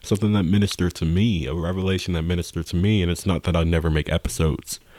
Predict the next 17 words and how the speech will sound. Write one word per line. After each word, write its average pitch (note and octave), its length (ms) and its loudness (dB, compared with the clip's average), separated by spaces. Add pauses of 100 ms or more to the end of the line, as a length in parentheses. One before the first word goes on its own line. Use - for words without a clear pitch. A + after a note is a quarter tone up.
(240)
about D#2+ 500 -4
that. D2 240 -8 (800)
And D#2 440 2
a D2 60 0
lot E2+ 180 2
of F2 100 0
those E2+ 180 0
episodes, D#2+ 920 -4
you F2 140 -2
know, D2 300 -4 (760)
maybe D#2+ 480 0
if - 180 -6
I D2+ 80 -2
do E2 380 0
ever D#2 200 -2
record D#2+ 440 -2
them, D2+ 300 0